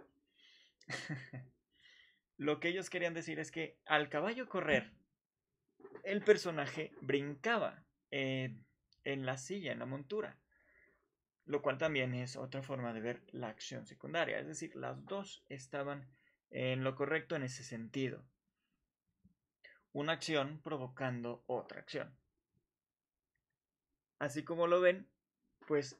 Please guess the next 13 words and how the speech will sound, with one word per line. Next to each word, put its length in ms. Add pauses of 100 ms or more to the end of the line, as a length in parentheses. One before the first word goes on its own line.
las 380
dos 520
eran 440 (340)
acciones 680
secundarias 560
y 420
entendidas 640
válidamente. 800 (840)
Esa 320
es 280
la 300
primera 460
definición. 720